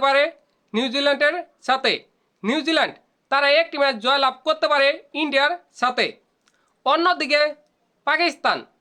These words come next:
পাকিস্তান একটি ম্যাচ জয় লাভ করবে নিউজিল্যান্ডের সাথে, বাংলাদেশ একটি ম্যাচ জয় লাভ করবে নিউজিল্যান্ডের সাথে। বাংলাদেশ এবং পাকিস্তানের মধ্যে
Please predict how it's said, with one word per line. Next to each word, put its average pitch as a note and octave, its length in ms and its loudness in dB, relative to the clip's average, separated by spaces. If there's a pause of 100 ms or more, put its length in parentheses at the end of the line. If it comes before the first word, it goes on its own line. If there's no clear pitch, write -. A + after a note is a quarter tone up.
(160)
পাকিস্তান C#4+ 460 -2 (120)
একটি D4+ 160 -6
ম্যাচ C4 240 0
জয় C4+ 180 2
লাভ C4 180 -2
করবে C4+ 200 2 (640)
নিউজিল্যান্ডের C4+ 640 0
সাথে, C4+ 220 0 (380)
বাংলাদেশ C#4 460 2 (240)
একটি D#4 200 -4
ম্যাচ C4+ 160 2 (160)
জয় C#4 200 2
লাভ C4+ 180 0
করবে C#4 180 2 (420)
নিউজিল্যান্ডের D4 720 -2
সাথে। B3+ 220 0 (460)
বাংলাদেশ D4+ 520 2 (200)
এবং C#4+ 180 2 (440)
পাকিস্তানের D4+ 680 0
মধ্যে C4 240 0